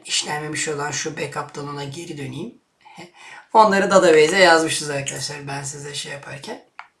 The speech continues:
hemen buraya onu alıyorum. Ee,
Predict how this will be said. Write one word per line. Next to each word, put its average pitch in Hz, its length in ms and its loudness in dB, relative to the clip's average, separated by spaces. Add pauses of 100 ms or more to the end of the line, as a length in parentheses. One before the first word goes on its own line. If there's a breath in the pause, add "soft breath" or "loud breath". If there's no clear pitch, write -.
(160)
hemen 143 380 -8
buraya 139 300 -10
onu - 280 -14 (400)
alıyorum. 156 680 -4 (1000 soft breath)
Ee, 139 720 -8